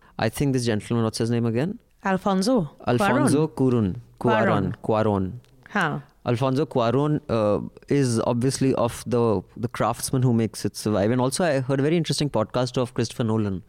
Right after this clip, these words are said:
Speaker 2: Hmm.
Speaker 1: Um,
Speaker 2: Saying?
Speaker 1: ju-, just, uh, an interview of his, his se-, favorite books. There's this podcast, I've forgotten who the, who the presenter is, but if you were to go on a desert island and you just had seven books
Speaker 2: Yeah.
Speaker 1: and one luxury item to take with you.
Speaker 2: Huh.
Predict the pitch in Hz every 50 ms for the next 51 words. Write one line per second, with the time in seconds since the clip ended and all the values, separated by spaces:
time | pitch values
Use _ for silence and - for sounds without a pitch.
0 | _ - 254 247 220 196 185 214 262 302 - _ _ - - - - - - -
1 | - - - - - - - - - - 220 196 208 269 381 427 - - - _
2 | - - - 196 208 185 - 196 196 196 226 - - 202 151 117 90 - - -
3 | - - - - - - 120 120 110 101 - 123 117 - - 120 110 104 101 107
4 | 117 101 - - - - 101 - - - - - 120 107 110 101 98 107 98 -
5 | - - 104 104 104 - - 113 110 - - 110 113 110 - - - - - -
6 | _ _ - 107 104 - 110 110 107 107 - 123 120 113 - - - - - -
7 | - 85 69 - - 120 107 104 104 120 113 110 - 117 107 101 98 101 98 104
8 | 110 123 123 110 117 113 - - - - - - - - _ _ - - 127 120
9 | - 127 123 123 120 - 127 110 113 120 120 117 107 101 110 107 107 117 104 -
10 | 95 95 98 101 113 127 127 120 110 110 110 110 110 - 123 110 - - - 110
11 | 107 113 113 110 98 113 127 - - - - - - - _ _ 196 202 190 170
12 | 147 151 208 214 113 110 101 104 113 113 123 113 104 104 98 104 104 107 98 95
13 | 98 - 101 98 - - 95 95 - - 98 90 95 92 - - 131 - _ _
14 | _ - - - 202 165 131 135